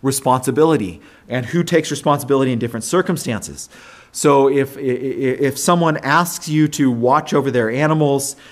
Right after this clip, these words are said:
and while you're watching over them, they're injured or die or driven off or eaten by a wild animal, you don't have to make restitution.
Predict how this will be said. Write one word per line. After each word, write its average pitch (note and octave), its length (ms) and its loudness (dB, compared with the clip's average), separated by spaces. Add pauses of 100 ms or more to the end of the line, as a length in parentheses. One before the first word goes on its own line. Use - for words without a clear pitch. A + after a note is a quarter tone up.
(180)
and B2 160 -4
while C3 200 4
you're C3 140 4
watching B2 380 0
over D#3 240 4
them, D3 300 2
they're A2+ 500 0
injured D#3 460 2
or A#2 80 0
die D3+ 480 2
or A#2+ 160 0
driven B2+ 320 -2
off D3 340 2
or A2+ 80 -2
eaten C#3 220 -4
by A#2+ 140 0
a A2+ 80 2
wild A2+ 340 0
animal, C3 480 0 (320)
you C#3 140 0
don't D3+ 200 2
have C#3 220 -2
to C#3 80 -2
make A#2 240 0
restitution. G#2+ 840 -2